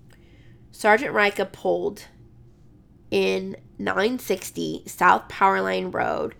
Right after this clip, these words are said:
in Pompano Beach around one A M. Now, again, it,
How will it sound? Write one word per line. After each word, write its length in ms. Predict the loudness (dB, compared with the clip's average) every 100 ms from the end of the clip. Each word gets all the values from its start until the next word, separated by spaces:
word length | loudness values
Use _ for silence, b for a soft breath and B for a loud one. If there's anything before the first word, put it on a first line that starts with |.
| b b b b b -6
in 140 | -4 -4
Pompano 600 | -6 -2 0 0 2 0
Beach 680 | -2 -6 -6 -6 -8 -8 -12 -6
around 440 | 2 6 6 4
one 160 | 2 2
A 160 | 0
M. 140 | -4 -6
Now, 240 | 2 4
again, 540 | 4 2 2 0 -4 -6
it, 260 | -2 -2 -4